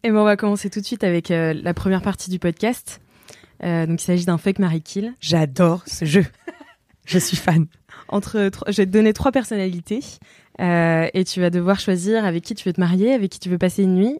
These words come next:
Speaker 1: et qui, euh, tu vas devoir tuer.
Speaker 2: Malheureusement.
Speaker 1: Malheureusement.
Speaker 2: J'ai vraiment hâte de savoir qui tu as sélectionné.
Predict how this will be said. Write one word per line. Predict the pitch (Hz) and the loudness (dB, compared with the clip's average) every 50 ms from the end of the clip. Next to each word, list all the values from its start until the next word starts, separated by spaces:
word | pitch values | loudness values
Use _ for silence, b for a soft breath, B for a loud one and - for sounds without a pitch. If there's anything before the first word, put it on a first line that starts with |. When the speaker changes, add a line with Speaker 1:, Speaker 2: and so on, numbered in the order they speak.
| - | -4
Speaker 1:
et | - 170 160 | -4 -4 -4
qui, | - - - 214 220 214 185 | -6 -8 -6 -2 0 0 0
euh, | 165 | 0
tu | 160 - - | -2 -2 -2
vas | 165 156 | -2 0
devoir | 160 156 170 165 - | 0 0 -2 -2 -4
tuer. | - - - 180 175 180 - - - - - 180 | -8 -4 -2 -2 -2 -2 -6 -12 -16 -18 -8 0
Speaker 2:
Malheureusement. | 165 160 160 160 160 165 165 156 147 165 170 165 - | 2 4 4 4 4 4 2 2 0 -2 -2 -4 -4
Speaker 1:
Malheureusement. | 175 175 170 170 165 165 170 165 170 | -6 -4 -2 -2 -4 -4 -4 -4 -2
Speaker 2:
J'ai | 160 170 185 | 2 2 4
vraiment | 180 180 202 220 226 - | 4 4 2 2 2 2
hâte | 202 214 | 0 2
de | 190 214 | 2 0
savoir | 202 - 196 185 185 190 - | 0 0 2 2 2 0 0
qui | - 190 | -6 -2
tu | - 196 | 0 2
as | 190 | 2
sélectionné. | 160 196 185 196 165 - - 208 196 190 214 208 | 2 2 0 0 -2 2 2 2 4 4 4 4